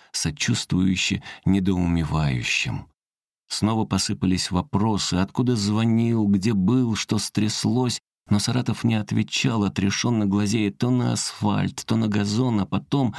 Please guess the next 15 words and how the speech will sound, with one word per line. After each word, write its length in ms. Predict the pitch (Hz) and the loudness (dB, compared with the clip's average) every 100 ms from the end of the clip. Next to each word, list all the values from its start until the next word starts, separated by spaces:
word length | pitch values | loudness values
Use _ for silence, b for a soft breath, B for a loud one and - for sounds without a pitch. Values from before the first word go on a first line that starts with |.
| B | B
будто 260 | - 127 117 | -2 0 -2
проснувшись, 720 | 101 113 - 131 131 - 107 | -2 -2 0 -2 -2 -4 -4
поглядел 500 | - 110 110 127 123 | 0 0 2 0 0
перед 260 | 113 113 113 | 0 -2 -2
собой 540 | - 113 113 135 117 | -4 -2 0 0 0
спокойно 720 | - - - - 131 120 110 | -2 -6 -6 -2 0 2 2
и 80 | 107 | 2
ясно 500 | 113 135 131 - 107 - _ - | 0 0 0 -2 -4 -6 _ -2
и 100 | 113 | 0
попросил, 640 | 123 - 120 - - 127 | 0 0 0 0 0 0
как 280 | - 98 - | -2 -4 -2
просят 420 | 120 131 127 101 | 0 0 0 0
не 140 | 107 110 | 0 0
шуметь: 720 | - 107 110 113 98 76 - b b _ | 0 2 2 2 2 -2 -8 b b _
«Серег, 580 | - - 104 95 - | -4 -2 -2 -4 -6